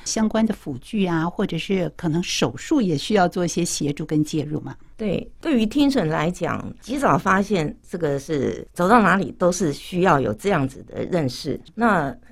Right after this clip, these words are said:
Speaker 2: 很高兴我们在民国一百零二年就已经推动新生儿听力筛检。那筛检出来发现听的问题，它不是戴上助听器就解决了。那在早，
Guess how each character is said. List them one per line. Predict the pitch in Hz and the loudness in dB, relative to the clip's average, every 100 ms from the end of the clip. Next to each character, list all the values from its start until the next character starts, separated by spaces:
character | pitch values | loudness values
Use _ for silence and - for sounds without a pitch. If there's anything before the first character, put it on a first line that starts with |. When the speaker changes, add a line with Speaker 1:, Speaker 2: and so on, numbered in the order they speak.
| - | -12
Speaker 2:
很 | - | -8
高 | 143 208 | 2 2
兴 | 214 214 180 | 2 0 0
我 | 156 | 0
们 | 135 135 135 135 - | 0 0 0 -2 -4
在 | 196 170 143 | -4 -2 -2
民 | 156 160 | -2 0
国 | 160 | 2
一 | 160 | 0
百 | 139 | -2
零 | 127 147 | -4 -2
二 | 165 | -2
年 | 135 123 | -2 -4
就 | 131 170 | -2 -2
已 | 123 | -2
经 | 147 | -6
推 | 143 160 | -2 -2
动 | 165 147 | -2 -6
新 | - 170 | -4 -4
生 | 175 139 | -4 -6
儿 | |
听 | 131 151 151 | -6 -6 -6
力 | |
筛 | 131 135 131 | -6 -6 -6
检。 | 131 117 - - - - - | -6 -12 -14 -20 -20 -20 -12
那 | - 226 - - - | 0 0 0 -10 -20
筛 | - 233 226 | -4 2 2
检 | 220 139 | 2 -2
出 | 120 190 190 | -2 -2 -2
来 | 139 143 | -2 -4
发 | - 190 | -4 -4
现 | 190 190 147 | -2 -4 -4
听 | 233 226 | 0 2
的 | 214 | 2
问 | 165 170 131 | 2 2 -2
题， | 123 117 113 - _ | -4 -6 -8 -16 _
它 | 208 | -14
不 | 214 185 185 | -14 -6 -6
是 | - 233 | -4 0
戴 | 208 | 0
上 | 180 185 | 0 -2
助 | 165 180 | -2 -2
听 | 165 175 | 0 -2
器 | 175 170 | -2 -4
就 | 170 | -2
解 | 135 - 107 | -2 -2 -6
决 | 107 107 | -6 -4
了。 | 110 - - - - - - - | -4 -6 -14 -20 -20 -20 -20 -4
那 | 240 220 | 0 2
在 | 262 190 | 2 0
早， | 156 127 | 0 -2